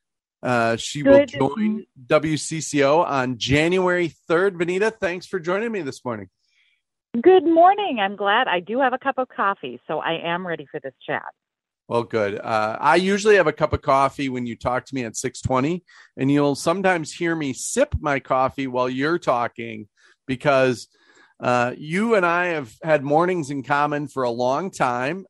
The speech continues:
Speaker 1: Um, and in fact, when I launched Morning Take, you were an anchor at Channel five, and you were part of my audience. I wanted to get the news of the day in the world of politics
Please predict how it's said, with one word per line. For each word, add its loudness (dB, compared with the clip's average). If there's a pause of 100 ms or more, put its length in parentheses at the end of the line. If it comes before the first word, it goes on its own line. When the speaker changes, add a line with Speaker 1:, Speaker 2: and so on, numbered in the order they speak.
(100)
Speaker 1:
Um, -2 (380)
and 0
in 0
fact, 2 (360)
when -4
I 2
launched -2
Morning -4
Take, -6 (440)
you -2
were 4
an 0
anchor 0
at 0
Channel -2
five, -2 (120)
and -2
you 0
were 2 (260)
part 4
of 2
my 4
audience. -2
I -2
wanted 2
to -4
get 0 (180)
the -2
news 0
of -6
the -2
day 0
in -6
the -4
world -2
of -10
politics -2